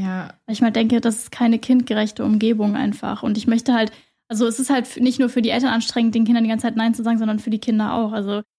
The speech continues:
Speaker 2: stell dich
Speaker 1: Alle
Speaker 2: mal hin
Speaker 1: dann.
Speaker 2: und sag,
Speaker 1: Ja.
Speaker 2: sag mal deinem, deinem Freund so, er soll dir die ganze Zeit Nein sagen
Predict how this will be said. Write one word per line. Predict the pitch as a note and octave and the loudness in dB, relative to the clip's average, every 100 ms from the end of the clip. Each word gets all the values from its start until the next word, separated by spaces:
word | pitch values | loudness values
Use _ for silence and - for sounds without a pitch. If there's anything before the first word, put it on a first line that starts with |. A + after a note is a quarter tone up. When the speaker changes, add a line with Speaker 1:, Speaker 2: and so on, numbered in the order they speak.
| _ | _
Speaker 2:
stell | - A#3+ | -2 0
dich | B3+ | 2
Speaker 1:
Alle | B3+ | 2
Speaker 2:
mal | A#3 C4 | 2 4
hin | C#4+ | 4
Speaker 1:
dann. | B3 | 2
Speaker 2:
und | - - A#3 | -2 -4 -4
sag, | A#3+ A#3 | -2 -2
Speaker 1:
Ja. | A#3 A3 | -2 -2
Speaker 2:
sag | B3 | 0
mal | C4+ | 0
deinem, | A#3+ A#3 A#3 A3 | 2 2 2 2
deinem | A#3 A3+ | 0 -2
Freund | G#3+ A#3 B3+ | -2 0 0
so, | B3 | 2
er | A3 | 0
soll | A3 A3 | 2 2
dir | A3+ | 2
die | A3 | 0
ganze | A3 A3+ G#3+ | 0 -2 0
Zeit | A#3 G#3+ | -2 0
Nein | G#3+ A3 A3+ G#3 | 0 2 2 2
sagen | G3 G3 G3+ G#3+ G#3 | 0 -4 -2 -2 -4